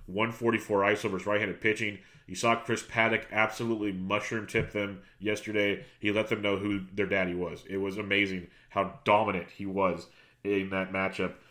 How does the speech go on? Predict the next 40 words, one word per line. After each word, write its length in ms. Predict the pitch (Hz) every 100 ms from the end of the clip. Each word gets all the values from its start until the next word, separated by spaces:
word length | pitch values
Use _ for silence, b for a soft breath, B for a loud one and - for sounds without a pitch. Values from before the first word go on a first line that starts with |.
| b
against 320 | 98 101 95
the 80 | 101
Mets. 320 | 98 95 87
Um, 400 | - 92 90 87 87
just 380 | 90 101 -
pure 200 | - 117
filth. 400 | 92 - 98 90 - B B B
So 120 | -
I 80 | 113
think 140 | 127
Quantrill 400 | 123 117 120 113
at 60 | 107
fifty-seven, 680 | 110 98 - 107 104 98 90 - - - 90
definite 360 | 110 117 117 104
savings 520 | 107 101 98 95 90 b b _
that 140 | 98 98
you 120 | 101
can 140 | 98
use 160 | 98 92
to, 160 | 92
to 160 | 90 95
match 260 | 95 95 98
up 80 |
with 180 | 92 87
better 220 | 104 101
pitching 480 | 95 98 92 92 90 b b -
and 160 | 101
better 240 | 92 98 95
bats 380 | 92 98 92 -
tonight. 380 | 92 95 90
So 80 | 92
that'd 180 | 95 95
be 60 | 98
my 160 | 95
guy 340 | 90 92 92 85 B B B 101
I'd 140 | 101
be 80 | 98
targeting 580 | - 104 101 95 90 b b b 87
down 300 | 104 104 92
below. 500 | 87 104 101 87